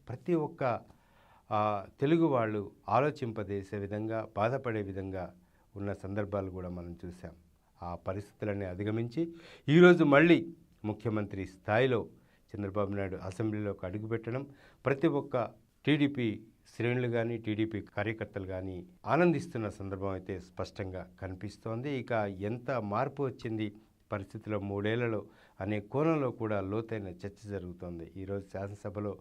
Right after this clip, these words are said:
ఒక హుందాగా చంద్రబాబు ముఖ్యమంత్రి హోదాలో అడుగుపెట్టిన విధానం, ప్రజా సమస్యలపై ఇక తన గళం ఎప్పుడు వినిపిస్తూనే ఉంటారు చట్టసభల్లో అనే కోణంలో ఇటు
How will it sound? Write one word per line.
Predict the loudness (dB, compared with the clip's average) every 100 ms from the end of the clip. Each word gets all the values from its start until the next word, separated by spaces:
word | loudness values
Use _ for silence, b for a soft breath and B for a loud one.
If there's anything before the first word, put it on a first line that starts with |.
| B B B -8
ఒక | -4
హుందాగా | -4 0 0 2 2 2
చంద్రబాబు | -2 -4 -4 -2 -4 -4
ముఖ్యమంత్రి | -6 -6 -4 -4 -6 -6
హోదాలో | -4 -2 0 -2
అడుగుపెట్టిన | -4 -4 -6 -6 -10
విధానం, | -4 -2 -2 -4 -12 B B B B B
ప్రజా | 8 8
సమస్యలపై | 8 6 2 0 -2 2 2 0 -6 -16 -8
ఇక | 2 4 4 2 _ _ _ -2
తన | 0 4
గళం | 4 6 4
ఎప్పుడు | 2 0 2
వినిపిస్తూనే | 2 2 2 0 2 4 4
ఉంటారు | 4 2 2 2 -2 -6 -10 -8
చట్టసభల్లో | -6 -4 -4 0 0 -2 -6 B B B B
అనే | 2 2
కోణంలో | 4 6 8 8 6 2 0 -12 _ _ _ -10
ఇటు | -6 -6 -8